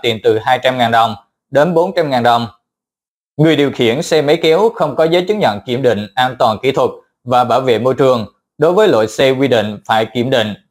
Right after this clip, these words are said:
trừ xe đăng ký tạm thời hoặc có nhưng đã hết hạn sử dụng từ một tháng trở lên, kể cả rơ moác, thì sẽ bị phạt tiền từ một triệu đồng đến hai triệu đồng và bị tạm giữ phương tiện đến bảy ngày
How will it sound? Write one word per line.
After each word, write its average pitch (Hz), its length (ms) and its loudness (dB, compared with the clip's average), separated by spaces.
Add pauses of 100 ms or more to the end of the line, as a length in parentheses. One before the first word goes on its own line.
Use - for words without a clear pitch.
trừ 127 160 0
xe 139 180 0
đăng 131 160 -2
ký 160 120 2
tạm 123 200 -2
thời 120 360 0 (440)
hoặc 135 260 -2
có 160 200 2
nhưng 185 260 -2
đã 104 200 0
hết 185 160 0
hạn 107 260 -2
sử 123 140 -8
dụng 120 320 -2
từ 123 120 0
một 110 300 0
tháng 139 240 -2
trở 117 100 2
lên, 139 300 0 (380)
kể 120 200 0
cả 117 200 0
rơ 143 100 2
moác, 156 240 2 (540)
thì 156 120 0
sẽ 143 180 0
bị 156 160 0
phạt 123 160 0
tiền 123 300 -2
từ 127 100 2
một 120 280 0
triệu 113 120 0
đồng 120 260 0 (220)
đến 156 300 0
hai 147 180 0
triệu 120 120 0
đồng 120 260 0 (380)
và 131 260 0
bị 127 180 -2
tạm 117 260 -2
giữ 117 140 0
phương 135 240 -4
tiện 104 280 -2
đến 123 240 0
bảy 107 160 0
ngày 123 340 0